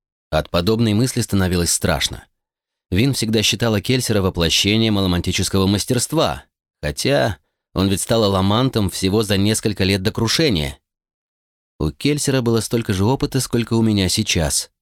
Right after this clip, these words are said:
опустившись на маленькую тесную улицу, только сейчас сообразила Вин.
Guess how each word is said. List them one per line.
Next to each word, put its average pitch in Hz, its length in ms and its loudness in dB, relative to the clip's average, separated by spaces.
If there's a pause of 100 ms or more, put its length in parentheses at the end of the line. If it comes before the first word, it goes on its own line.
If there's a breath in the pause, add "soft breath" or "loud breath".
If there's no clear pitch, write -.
(340)
опустившись 82 640 -2
на 90 120 2
маленькую 85 460 0
тесную 85 440 0
улицу, 127 480 0 (280 soft breath)
только 147 240 0
сейчас 113 440 0
сообразила 107 640 0
Вин. 76 340 0